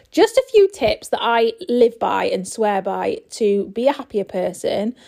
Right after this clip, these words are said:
Like I said, you're not gonna be happy all day, every day. You are gonna have times where you struggle. That is okay. That is normal. But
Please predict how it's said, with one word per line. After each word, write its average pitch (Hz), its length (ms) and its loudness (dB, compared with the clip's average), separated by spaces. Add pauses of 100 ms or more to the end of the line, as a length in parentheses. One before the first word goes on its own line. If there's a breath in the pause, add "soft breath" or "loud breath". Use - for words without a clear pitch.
(180 loud breath)
Like 247 200 -2
I 294 60 2
said, 220 240 0
you're 202 100 -2
not 254 140 -4
gonna 311 140 -2
be 294 100 -2
happy 240 320 -6
all 196 200 0
day, 180 120 -2
every 165 220 -6
day. 165 220 -4
You 196 200 0
are 254 140 4
gonna 294 160 0
have 220 160 -2
times 196 280 -6
where 180 100 -4
you 180 80 -8
struggle. 180 540 -4 (300 loud breath)
That 254 180 0
is 339 100 -4
okay. 247 460 2
That 190 160 -2
is 190 120 -10
normal. 175 480 -4
But 208 240 -4